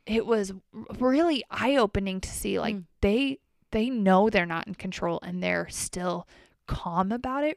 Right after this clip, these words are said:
Speaker 2: Yeah.
Speaker 1: rather than raging. And now, I'll be honest, teenagers, the teenagers could casually talk about it, but they would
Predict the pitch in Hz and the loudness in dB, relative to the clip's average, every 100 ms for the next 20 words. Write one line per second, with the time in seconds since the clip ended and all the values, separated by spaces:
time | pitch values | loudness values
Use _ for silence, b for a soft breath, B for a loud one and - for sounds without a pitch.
0 | - 208 196 190 196 196 185 185 - 208 | 2 4 4 4 2 0 -6 -8 -8 -4
1 | 196 180 175 175 151 175 208 208 202 b | -2 -2 -2 -8 -10 -6 0 2 0 b
2 | b b b b _ - 185 180 190 190 | b b b b _ -8 -6 -2 -2 -2
3 | 214 190 - - 254 285 247 240 - - | -2 -2 -6 -4 -2 0 2 0 -2 -14
4 | _ 208 214 - 311 311 277 247 - - | _ -6 -4 -4 -4 -4 -2 -4 -4 2
5 | 254 220 _ - - 214 220 247 240 - | 4 4 _ -10 -2 0 2 0 -2 0
6 | 196 233 262 302 311 226 220 - 202 208 | -2 2 4 4 2 0 0 4 4 4